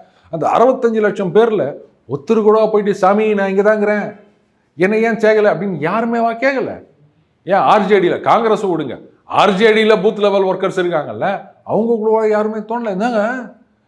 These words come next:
இவரு யாரு?" அந்த ஒரு ஆக்டிவிஸ்ட், ஒருத்தர் சோஷியல் ஆக்டிவிஸ்ட்,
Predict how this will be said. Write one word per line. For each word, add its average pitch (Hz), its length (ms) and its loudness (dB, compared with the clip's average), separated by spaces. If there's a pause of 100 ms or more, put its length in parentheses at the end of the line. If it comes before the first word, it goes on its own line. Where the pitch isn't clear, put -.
(220)
இவரு 180 480 2
யாரு?" 208 460 -2 (1000)
அந்த 147 200 0
ஒரு 156 220 4
ஆக்டிவிஸ்ட், 180 440 2
ஒருத்தர் 127 240 -2
சோஷியல் 135 500 -2
ஆக்டிவிஸ்ட், - 500 -16